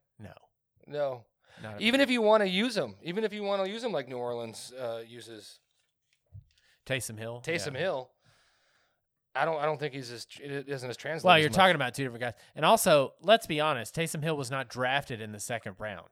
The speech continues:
Speaker 2: No.
Speaker 1: Like, but I guess it depends on what you think of Jalen Hurts as a quarterback overall. Is he a second round talent or not? I mean, that's, but we're getting a little off subject here, but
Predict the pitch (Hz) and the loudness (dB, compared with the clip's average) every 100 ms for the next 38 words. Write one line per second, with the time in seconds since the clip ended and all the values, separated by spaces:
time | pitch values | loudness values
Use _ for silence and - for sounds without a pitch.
0 | _ 113 87 - _ _ 113 120 107 _ | _ -14 -14 -16 _ _ -4 -4 -4 _
1 | - _ _ _ _ _ _ _ _ - | -20 _ _ _ _ _ _ _ _ 0
2 | 185 180 190 208 277 220 196 196 196 208 | 4 6 6 6 0 -2 0 0 2 2
3 | 185 175 180 190 185 170 131 131 147 156 | 2 -2 -4 -4 -4 -6 -8 -4 -4 -2
4 | 170 175 135 123 135 143 143 143 139 143 | -4 -6 -8 -8 -8 -6 -4 -4 -4 -4
5 | 127 135 160 131 104 107 123 120 - 117 | -4 -2 0 0 -2 -8 -10 -10 -4 -6
6 | - 117 113 110 131 127 139 131 143 170 | -6 -8 -8 -8 -6 -4 -4 -6 -6 -6
7 | 107 107 120 117 127 131 - - _ _ | -6 -8 -10 -8 -8 -8 -12 -16 _ _
8 | _ - _ _ _ _ 135 135 170 175 | _ -20 _ _ _ _ -6 -4 -2 0
9 | 175 143 131 147 139 127 120 139 127 123 | 0 0 0 2 2 2 -2 -6 -6 -10
10 | 131 131 127 | -10 -8 -6